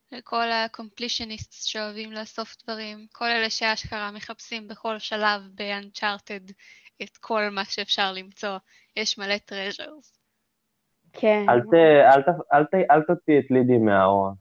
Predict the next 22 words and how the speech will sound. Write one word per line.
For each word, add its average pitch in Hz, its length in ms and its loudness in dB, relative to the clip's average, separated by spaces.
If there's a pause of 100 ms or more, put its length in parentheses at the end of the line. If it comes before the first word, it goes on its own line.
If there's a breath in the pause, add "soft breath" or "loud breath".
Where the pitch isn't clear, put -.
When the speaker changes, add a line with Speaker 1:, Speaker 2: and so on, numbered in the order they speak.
(200)
Speaker 1:
<laughs> - 1700 -10
Speaker 2:
זה, 233 260 -6
אני 294 220 0
לא, 294 200 0
אני 294 160 2
לא 320 160 4 (540)
חורשת 226 640 -6
על 269 200 -4
זה, 285 80 -4 (140)
אבל 233 120 -6
אני 233 180 -8
אוהבת 233 180 -16
לאסוף. 208 360 -16 (1000)
Speaker 1:
מגניב. 247 420 -18 (1800)
אז, 214 500 -10
אה, 214 580 -8 (240)
כן, - 180 -12 (100)
אז 254 200 -18
בגדול 226 400 -4
אנחנו 285 380 -8
אומרים 262 440 -12
כאן, 269 520 -10